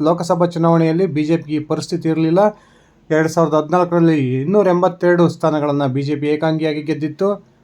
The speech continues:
ಅದೇ ರೀತಿ ಎರಡು ಸಾವಿರದ ಹತ್ತೊಂಬತ್ತರಲ್ಲಿ ಮುನ್ನೂರ ಮೂರು ಲೋಕಸಭಾ ಕ್ಷೇತ್ರಗಳನ್ನು ಬಿ ಜೆ ಪಿ ಏಕಾಂಗಿಯಾಗಿ ಗೆದ್ದಿತ್ತು. ಈ, ಆದರೆ ಈ ಬಾರಿ ಬಿ ಜೆ ಪಿ ಕೇವಲ ಇನ್ನೂರ ನಲವತ್ತು ಪ್ಲಸ್ ಸ್ಥಾನಗಳನ್ನು ಗೆಲ್ಲೋದ್ರ ಮೂಲಕ ಸುಮಾರು ಮೂವತ್ತು, ಮೂವತ್ತೆರಡು ಸ್ಥಾನಗಳ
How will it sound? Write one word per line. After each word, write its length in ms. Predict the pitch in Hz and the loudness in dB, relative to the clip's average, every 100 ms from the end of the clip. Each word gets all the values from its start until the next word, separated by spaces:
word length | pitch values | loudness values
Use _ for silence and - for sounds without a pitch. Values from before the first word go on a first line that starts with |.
| _ | _
ಅದೇ 160 | 131 147 | 0 0
ರೀತಿ 200 | 139 147 | 0 0
ಎರಡು 260 | 139 143 | 0 0
ಸಾವಿರದ 300 | 151 165 151 | 0 0 2
ಹತ್ತೊಂಬತ್ತರಲ್ಲಿ 1000 | 151 139 131 196 185 175 170 175 202 180 135 | 0 0 0 0 0 0 0 0 -2 -6 -4
ಮುನ್ನೂರ 300 | 151 196 180 | 0 0 0
ಮೂರು 240 | 175 214 | 2 4
ಲೋಕಸಭಾ 460 | 202 175 170 160 156 | 2 0 -4 -4 -6
ಕ್ಷೇತ್ರಗಳನ್ನು 580 | - 135 131 139 139 | -8 -10 -4 -4 -2
ಬಿ 160 | 123 131 | -2 -4
ಜೆ 140 | 127 | -4
ಪಿ 160 | 127 139 | -6 -6
ಏಕಾಂಗಿಯಾಗಿ 560 | 120 117 123 113 120 139 | -8 -6 -6 -4 -8 -8
ಗೆದ್ದಿತ್ತು. 600 | 117 104 104 _ _ _ _ _ _ _ _ _ _ _ _ | -10 -10 -16 _ _ _ _ _ _ _ _ _ _ _ _
ಈ, 420 | 180 202 190 170 139 127 - - | -2 0 4 2 2 -6 -8 -2
ಆದರೆ 220 | 196 214 | 2 2
ಈ 180 | 208 202 | 2 2
ಬಾರಿ 400 | 196 208 214 214 | 2 4 4 2
ಬಿ 300 | 170 143 185 | 0 -4 0
ಜೆ 140 | 196 | 0
ಪಿ 200 | 175 190 | 0 0
ಕೇವಲ 320 | 170 175 180 | 2 2 4
ಇನ್ನೂರ 380 | 175 160 165 202 | 2 0 0 0
ನಲವತ್ತು 440 | 180 170 214 220 220 | 2 2 2 0 0
ಪ್ಲಸ್ 240 | 196 190 | 2 -2
ಸ್ಥಾನಗಳನ್ನು 580 | - 175 170 170 165 170 | 0 0 2 2 2 2
ಗೆಲ್ಲೋದ್ರ 340 | 160 165 165 | 2 2 2
ಮೂಲಕ 300 | 165 160 165 | 2 0 0
ಸುಮಾರು 400 | 180 165 151 147 | -2 -2 -2 0
ಮೂವತ್ತು, 520 | 139 147 180 185 180 | -2 0 0 -2 -2
ಮೂವತ್ತೆರಡು 520 | 170 156 151 165 185 185 | 0 0 0 0 -2 -2
ಸ್ಥಾನಗಳ 440 | 170 156 151 147 | -4 -4 -2 0